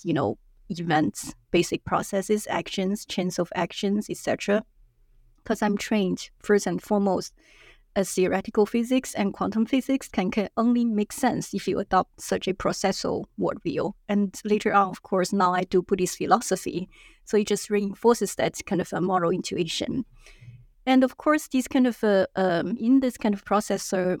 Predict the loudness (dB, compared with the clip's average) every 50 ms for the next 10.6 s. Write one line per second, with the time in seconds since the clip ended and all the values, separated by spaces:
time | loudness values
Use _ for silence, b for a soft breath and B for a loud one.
0 | -4 -4 -4 -4 -4 -2 0 0 0 0 0 -2 -2 -2 -2 -2 -2 -2 0 2
1 | 2 2 2 0 -4 -4 0 0 0 0 -2 -4 -2 0 2 4 4 4 2 0
2 | 0 -4 -6 -6 -2 -2 -2 -2 -2 0 0 0 0 0 0 2 2 2 2 0
3 | -2 -4 -6 -4 -4 -2 -2 -2 0 0 0 0 0 0 -2 -2 -2 -2 -2 -2
4 | -4 -4 -2 -2 -2 -4 -4 -6 -16 -10 -4 0 0 2 2 0 0 -2 -2 0
5 | 0 0 -2 -2 -2 -4 -4 -2 -2 -2 0 0 0 -2 -2 -2 -2 -2 0 0
6 | 0 -2 -2 -2 -2 -2 0 2 0 0 -2 -4 -4 -2 -2 0 0 0 -2 -2
7 | -2 0 0 0 0 0 -2 -2 -2 -4 -10 -8 -6 -6 -6 -4 -6 -10 -6 -2
8 | -2 -2 -2 -2 -2 -2 0 0 -2 -2 -4 -6 -4 -2 0 2 2 2 2 0
9 | 0 0 2 2 2 2 2 0 -2 -4 -4 -4 -2 0 0 0 0 0 -2 -2
10 | -2 0 0 0 0 0 -4 -8 -10 -14 -14 -14